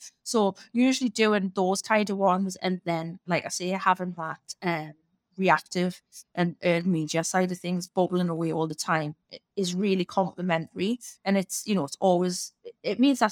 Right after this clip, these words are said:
something's always going on. You're always getting links from different places. You're always being featured. So, you know, you're,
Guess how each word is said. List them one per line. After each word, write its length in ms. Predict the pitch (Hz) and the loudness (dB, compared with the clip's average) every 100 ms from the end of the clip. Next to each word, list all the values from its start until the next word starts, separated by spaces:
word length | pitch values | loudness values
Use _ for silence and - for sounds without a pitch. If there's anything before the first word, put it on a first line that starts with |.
| - | 0
something's 300 | 226 226 196 | -2 -2 -2
always 300 | 196 175 180 | 0 0 0
going 260 | 180 175 180 | -2 0 2
on. 160 | 190 | 2
You're 120 | 185 208 | 2 0
always 140 | 190 | 0
getting 280 | 185 - 165 | -2 -4 -4
links 240 | 175 180 - | -6 -6 -4
from 180 | 190 180 | -4 -6
different 340 | 175 175 180 | -8 -10 -6
places. 360 | 180 175 175 185 | -4 -2 -4 -2
You're 160 | 190 | 0
always 260 | 196 180 180 | 0 0 -4
being 400 | - 170 170 165 | -2 -2 -2 -4
featured. 600 | - 214 - 190 170 170 - _ - | -6 -6 0 2 4 2 -6 _ -8
So, 360 | 208 190 180 | -2 0 2
you 80 | 190 | 0
know, 100 | 180 | -2
you're, 200 | 165 170 | -2 -6